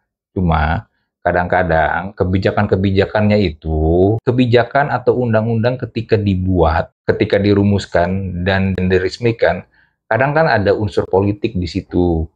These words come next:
Dan itu banyak tidak disukai oleh investor asing. Karena mereka males gitu loh, sebentar-sebentar berubah, sebentar-sebentar berubah. Gue ngikutin peraturan yang A, oke. Eh, nggak lama diganti jadi B.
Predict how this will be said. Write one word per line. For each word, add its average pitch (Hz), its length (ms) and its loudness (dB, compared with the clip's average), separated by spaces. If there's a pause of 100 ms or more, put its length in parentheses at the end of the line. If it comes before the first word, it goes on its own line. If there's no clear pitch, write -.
Dan 110 160 2
itu 165 320 0
banyak 98 560 0
tidak 92 240 2
disukai 87 560 -2
oleh 87 320 2
investor 98 480 -2
asing. 101 800 0 (460)
Karena 127 320 2
mereka 135 400 2 (160)
males 135 400 4
gitu 110 240 -4
loh, 101 80 0
sebentar-sebentar 107 720 0
berubah, 120 400 4
sebentar-sebentar 90 640 -4
berubah. 101 720 0
Gue 113 400 2
ngikutin 107 480 -2
peraturan 104 400 0
yang 101 160 -2 (240)
A, 143 400 0
oke. 113 400 -2 (320)
Eh, 147 160 -2
nggak 139 160 2
lama 151 320 4
diganti 131 400 0
jadi 95 240 -6
B. 90 140 -6